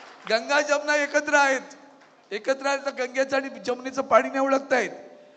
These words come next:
आणि त्याच्या सरस्वती पण आली आहे बरं, शरद पवार साहेबांची असते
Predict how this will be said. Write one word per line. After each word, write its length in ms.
आणि 160
त्याच्या 220
सरस्वती 580
पण 160
आली 120
आहे 100
बरं, 160
शरद 240
पवार 240
साहेबांची 560
असते 240